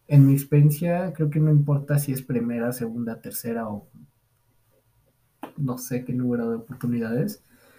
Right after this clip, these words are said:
porque creo que lo importante no solo es el número, porque muchas veces decimos como que la tercera es la vencida y ya después de la tercera ya no te doy más. Creo que si confías en la otra persona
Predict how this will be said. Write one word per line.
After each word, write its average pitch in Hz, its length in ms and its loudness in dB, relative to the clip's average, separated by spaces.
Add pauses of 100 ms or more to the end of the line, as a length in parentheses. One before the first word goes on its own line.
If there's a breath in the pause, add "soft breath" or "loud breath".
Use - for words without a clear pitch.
(280 soft breath)
porque 139 380 0
creo 147 180 4
que 190 100 2
lo 180 100 0
importante 139 680 0
no 127 160 -2
solo 135 300 -4
es 123 80 -2
el 120 120 -2
número, 123 260 -2
porque 139 200 0
muchas 175 240 4
veces 165 240 0
decimos 120 340 -2
como 117 260 -6
que 143 320 -8 (480)
la 127 180 0
tercera 185 320 2
es 240 60 2
la 196 100 4
vencida 120 340 -2
y 117 80 -4
ya 123 120 -2
después 143 280 -2
de 135 100 -4
la 123 100 -8
tercera - 300 -4
ya 143 100 2
no 120 100 -4
te 120 120 -8
doy 113 180 -4
más. - 300 -18 (760)
Creo 143 220 2
que 165 140 -4
si - 180 -6
confías 147 500 2
en 123 100 0
la 104 200 -6
otra 135 220 -6
persona 113 500 -10